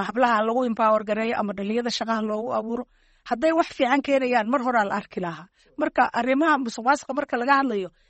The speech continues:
yaa laga hadlay nin yaroo khasnadda dowladda soo galaysa oo maaha eh, way baahsan tahay. Iyo sidii loo xakameyn lahaa qabiilka iyo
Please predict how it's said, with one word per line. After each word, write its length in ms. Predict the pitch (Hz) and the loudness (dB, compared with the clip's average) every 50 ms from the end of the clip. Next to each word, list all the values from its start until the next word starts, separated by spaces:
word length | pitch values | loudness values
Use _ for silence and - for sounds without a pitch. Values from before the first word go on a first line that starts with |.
| _ _ - | _ _ 2
yaa 120 | 269 285 | 4 6
laga 180 | 311 311 285 285 269 | 6 6 4 2 2
hadlay 220 | 277 302 277 262 | 2 2 2 2
nin 140 | 269 302 302 | 0 2 2
yaroo 200 | 302 294 277 262 | 2 2 2 0
khasnadda 440 | - - - - 285 269 269 240 247 | -2 -6 -2 2 2 2 2 2 0
dowladda 380 | 202 247 247 262 277 240 240 | 2 4 4 4 4 2 0
soo 200 | 226 - - 254 | 0 2 2 2
galaysa 380 | 247 233 254 240 226 208 - - 233 | 4 4 2 2 2 0 -2 -2 -2
oo 120 | - 202 202 | -2 -2 0
maaha 260 | 226 269 277 269 277 320 | 2 4 4 4 4 2
eh, 140 | - 202 - _ _ _ _ _ | 0 -2 -4 _ _ _ _ _
way 140 | - 247 220 | -2 0 0
baahsan 460 | 190 196 202 202 196 - - 285 262 | 2 2 0 0 0 0 0 0 0
tahay. 260 | 254 - 233 233 240 269 269 _ - _ _ _ _ - | 0 2 2 2 0 0 -4 _ -16 _ _ _ _ -2
Iyo 220 | 254 247 277 320 349 302 | 0 2 4 4 4 4
sidii 280 | - - 320 277 302 285 | 2 0 0 4 4 4
loo 100 | 294 277 | 4 4
xakameyn 460 | - - - - 247 233 254 262 269 | 0 -2 -4 0 2 2 4 4 4
lahaa 280 | 254 233 226 240 240 - - _ _ _ _ _ - | 2 2 2 0 0 -2 -6 _ _ _ _ _ 0
qabiilka 520 | 214 208 214 247 247 233 208 - 233 226 214 226 _ _ _ _ _ - | 0 2 4 2 2 2 0 0 0 0 0 -2 _ _ _ _ _ -10
iyo 340 | - 226 208 214 220 214 208 | -6 -2 -2 0 0 0 0